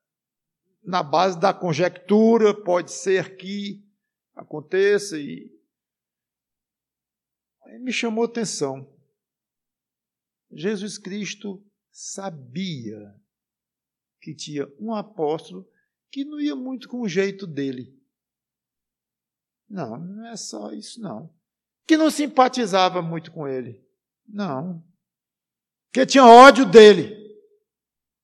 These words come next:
Ainda é pouco. Ia traí-lo,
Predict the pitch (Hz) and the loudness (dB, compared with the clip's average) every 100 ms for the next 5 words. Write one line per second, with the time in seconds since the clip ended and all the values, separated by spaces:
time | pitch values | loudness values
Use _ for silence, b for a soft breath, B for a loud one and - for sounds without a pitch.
0 | _ _ _ _ _ _ _ _ _ _ | _ _ _ _ _ _ _ _ _ _
1 | _ _ _ _ _ - 226 247 240 185 | _ _ _ _ _ -20 -12 -12 -6 -6
2 | - - _ _ _ _ _ _ _ _ | -6 -14 _ _ _ _ _ _ _ _
3 | _ _ _ _ _ _ _ _ _ _ | _ _ _ _ _ _ _ _ _ _
4 | _ _ _ _ _ _ _ - 214 247 | _ _ _ _ _ _ _ -16 -14 -14
5 | - 254 220 147 202 190 131 | -14 -12 -12 -8 -8 -8 -10